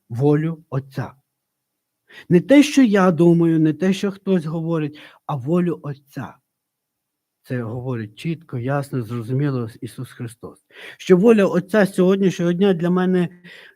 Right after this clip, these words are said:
е, для вас і для кожного, хто, е, охрестився, це є основа життя.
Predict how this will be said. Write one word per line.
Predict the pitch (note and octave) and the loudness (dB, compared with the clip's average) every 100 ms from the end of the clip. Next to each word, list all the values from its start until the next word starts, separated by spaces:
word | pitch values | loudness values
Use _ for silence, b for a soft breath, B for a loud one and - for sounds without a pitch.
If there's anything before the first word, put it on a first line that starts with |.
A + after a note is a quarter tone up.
| - | -14
е, | C#3 B2 | -12 -12
для | A#2+ D3 | -6 -4
вас | D3+ F3+ F#3 F3+ _ - | 0 0 0 -4 _ -16
і | C#3+ | -8
для | D3+ | -8
кожного, | D#3+ F3+ E3+ E3+ | -4 -6 -4 -6
хто, | D#3 - F3 D#3+ | -6 -6 -4 -4
е, | - C3 | -6 -10
охрестився, | C#3 D3 C#3 D3 C#3+ F3+ F3 - D3+ | -8 -10 -8 -12 -8 -6 -6 -6 -10
це | - D3 | -8 -6
є | D3+ - | -6 -6
основа | E3+ D3+ - F3 D#3 D3 | -6 -6 -2 -2 -2 -6
життя. | C#3+ C3+ - - | -8 -12 -14 -20